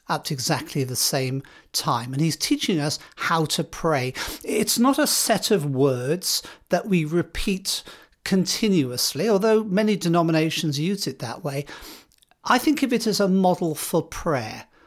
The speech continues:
a template or a, a framework. Really enjoyed the first part of this series where Catherine and Ken have presented God-focused part. So as a template or a framework,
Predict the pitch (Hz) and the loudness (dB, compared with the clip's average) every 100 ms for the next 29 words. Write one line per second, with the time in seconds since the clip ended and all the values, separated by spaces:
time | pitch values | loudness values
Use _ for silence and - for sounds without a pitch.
0 | _ - 196 - 240 214 196 156 135 - | _ -8 -4 -2 0 0 -2 -6 -6 -2
1 | 165 151 156 156 - - - - 214 202 | 2 2 2 0 -2 -2 -4 -2 2 4
2 | 175 123 131 - 143 - _ _ _ _ | 2 0 -6 -14 -16 -20 _ _ _ _
3 | _ _ _ _ _ _ 196 269 277 240 | _ _ _ _ _ _ 2 6 6 6
4 | 247 226 208 - - 208 196 - - 196 | 6 4 2 -4 2 2 2 -2 0 2
5 | 196 185 - 139 - 175 - - 190 180 | 2 0 -4 -6 -4 -2 0 0 2 2
6 | 180 185 190 180 143 127 - - 185 - | 2 2 0 -2 -6 -6 -6 -2 -2 -2
7 | 175 165 165 143 131 - 160 156 165 - | -2 0 0 -2 -4 -2 0 0 -4 -10
8 | - - 151 - 165 - 156 143 - 156 | -10 -6 -6 -4 -4 0 2 0 0 -4
9 | - 180 170 165 - - - - 214 202 | -2 2 2 2 -4 -10 -6 2 2 2
10 | - 127 - - - 110 131 - - - | -4 -6 -6 -8 -8 -8 -8 -10 -14 -20
11 | - - 233 247 262 - - 254 233 262 | -14 0 2 4 2 0 2 2 2 0
12 | 247 233 - 127 120 127 - - 196 196 | 0 0 -2 -2 -4 -6 -8 -2 0 2
13 | 196 196 202 202 | 4 4 4 0